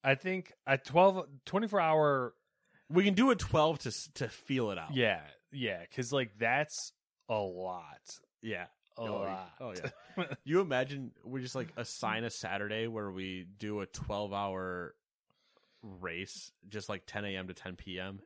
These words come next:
Speaker 2: and it's just go. <laughs>
Speaker 1: Yeah. Crazy. All right.
Speaker 2: I'm so, I'm so, I'm so hyped.
Speaker 1: Uh, number seven.
Speaker 2: I'm gonna,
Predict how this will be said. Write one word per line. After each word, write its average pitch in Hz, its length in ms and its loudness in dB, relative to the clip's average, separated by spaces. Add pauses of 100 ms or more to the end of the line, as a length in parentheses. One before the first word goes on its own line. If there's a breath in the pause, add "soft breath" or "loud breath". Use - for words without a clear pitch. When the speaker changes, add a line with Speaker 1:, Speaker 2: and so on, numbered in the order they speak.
Speaker 2:
and 98 120 -8
it's 92 180 -10
just - 580 -8 (1080)
go. - 240 -10 (380)
<laughs> - 520 -12
Speaker 1:
Yeah. - 80 -6 (4000 loud breath)
Crazy. 139 680 0 (680)
All 120 60 4
right. 101 180 2 (220)
Speaker 2:
I'm - 60 -20 (100)
so, - 200 -16
I'm 80 100 -20
so, - 280 -14
I'm 82 100 -18
so - 140 -18
hyped. - 1600 -14
Speaker 1:
Uh, 123 260 6
number 147 240 0
seven. 113 500 0 (500)
Speaker 2:
I'm 92 100 -10
gonna, 85 260 -8